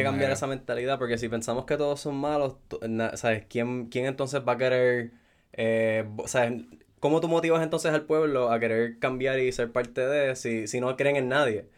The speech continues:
Speaker 2: Sí.
Speaker 1: ¿Sabes? Tienes que creer que por lo menos hay gente buena y yo, pues, hay que estar pendiente, escuchar bien y ver
Speaker 2: Estar
Speaker 1: las acciones,
Speaker 2: consciente,
Speaker 1: ¿sabes?
Speaker 2: ¿verdad?
Speaker 1: Hay ver las acciones, tú sabes, porque
Speaker 2: Sí.
Speaker 1: hay gente que se sube en las mangas y sí se ponen a trabajar y se ponen a,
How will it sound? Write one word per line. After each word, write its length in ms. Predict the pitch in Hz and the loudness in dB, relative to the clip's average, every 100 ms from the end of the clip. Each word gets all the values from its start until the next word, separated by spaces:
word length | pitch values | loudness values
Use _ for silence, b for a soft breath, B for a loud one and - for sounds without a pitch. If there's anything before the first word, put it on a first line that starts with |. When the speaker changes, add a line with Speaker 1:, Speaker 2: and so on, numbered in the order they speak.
| b | b
Speaker 2:
Sí. 240 | - 98 92 | -14 -8 -2
Speaker 1:
¿Sabes? 160 | 117 | 0
Tienes 200 | 123 143 | 0 -2
que 140 | 196 190 | -2 0
creer 180 | 175 | 0
que 100 | 175 180 | 0 -2
por 100 | 151 | 2
lo 60 | |
menos 140 | 151 165 | 2 2
hay 100 | 165 | 0
gente 240 | 156 156 | -2 -2
buena 300 | 147 175 156 | 0 0 -2
y 80 | 123 | 0
yo, 240 | 131 147 135 _ _ _ _ | 0 -2 -6 _ _ _ _
pues, 160 | - 185 | -6 -6
hay 60 | 156 | -4
que 260 | - 180 139 _ - | -4 -6 -10 _ -10
estar 260 | 113 147 | -2 -2
pendiente, 400 | - 156 175 190 | 0 -2 -2 -2
escuchar 500 | - 123 117 147 175 | -6 -6 0 0 0
bien 360 | 131 139 151 147 B B B | -2 0 -2 -4 B B B
y 120 | - 127 | 0 4
ver 100 | 143 | 6
Speaker 2:
Estar 120 | 180 | 4
Speaker 1:
las 100 | 170 | 2
acciones, 360 | 113 156 180 117 | 2 2 2 0
Speaker 2:
consciente, 80 | |
Speaker 1:
¿sabes? 160 | 123 120 | 0 2
Speaker 2:
¿verdad? 140 | 123 131 | 2 2
Speaker 1:
Hay 60 | |
ver 120 | 160 185 | 2 2
las 120 | 175 | 2
acciones, 440 | 131 143 156 120 | 0 -2 -2 -2
tú 100 | 113 | -4
sabes, 200 | 113 110 | -2 0
porque 180 | 120 110 | 0 0
Speaker 2:
Sí. 40 | 147 | 0
Speaker 1:
hay 40 | |
gente 240 | 180 196 | 0 -4
que 80 | 185 | -4
se 120 | 160 123 | -2 -2
sube 180 | 120 139 | -2 -2
en 40 | |
las 120 | 165 | -2
mangas 320 | 156 160 190 | -2 -2 -4
y 80 | 165 | -6
sí 100 | 147 | -6
se 100 | 139 | -8
ponen 240 | 151 151 147 | -6 -6 -6
a 60 | |
trabajar 500 | 143 131 117 117 151 | -4 -4 -2 -2 -2
y 140 | 160 135 | -4 -4
se 140 | 127 | -4
ponen 220 | 113 120 | -4 -4
a, 260 | 139 131 | 0 0